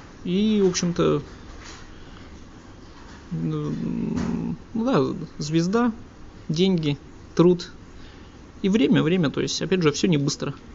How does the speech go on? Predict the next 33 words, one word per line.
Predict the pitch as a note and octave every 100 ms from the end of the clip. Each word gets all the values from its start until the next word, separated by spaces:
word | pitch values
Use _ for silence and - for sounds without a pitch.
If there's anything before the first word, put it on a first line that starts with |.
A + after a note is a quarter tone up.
| - -
Я, | E3+ E3+
ну, | D3 C#3+ - - F3
как | F#3 C#3
бы |
в | C#3
моей | D#3 E3+
практике | E3 - - -
не | D3 E3
было, | D3+ C#3 C#3
м, | C#3 C#3+ D#3 A#2+ - F3+
ни | D3+
в |
работе, | C#3 D3 F#3 D3
нигде | C#3 C#3+ D#3
ничего | C#3
такого, | C#3+ C#3+ F#3+ D#3
что | - C#3 C3+ C3 C3 -
раз | E3+ E3
и, | C#3 B2
и |
всё | C3+ -
получилось. | C#3+ C#3+ D#3 - D#3 C3+
И, | C#3 C3 C3 C3+ - - - - - -
может | G#3 F3 E3
быть, | D#3+
я | E3 D#3 D#3 D3
слышал | - - F3+ E3+ C#3+
о |
людях, | D3+ D3+ C3+
у | C#3
которых | - B2+ - D3+
так | - C3+
получается. | D3+ D3 G3 F3+ D3 C#3+